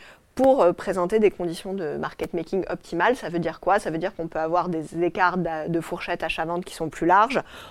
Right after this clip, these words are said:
On peut avoir temporairement, en cas de conditions, euh, un peu différentes de marché,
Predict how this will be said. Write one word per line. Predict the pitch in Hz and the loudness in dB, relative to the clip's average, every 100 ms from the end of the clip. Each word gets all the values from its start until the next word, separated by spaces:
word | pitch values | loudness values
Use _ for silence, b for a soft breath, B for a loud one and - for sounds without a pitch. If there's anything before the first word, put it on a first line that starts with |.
| B | B
On | 196 | -2
peut | 175 202 | 4 6
avoir | 196 196 - | 8 6 4
temporairement, | 220 202 214 202 190 196 208 202 B B | 2 6 6 6 4 4 4 2 B B
en | 156 185 | -8 -4
cas | 190 | 0
de | 190 175 | 2 2
conditions, | 165 185 180 180 - 190 | 2 0 0 0 -2 -2
euh, | 170 156 151 64 - - | -2 -4 -6 -8 -10 -10
un | - 185 | -8 -4
peu | 196 | 0
différentes | 180 185 190 190 190 | 0 0 -4 -2 2
de | 196 | 2
marché, | 180 165 - 208 | 2 -2 -2 -4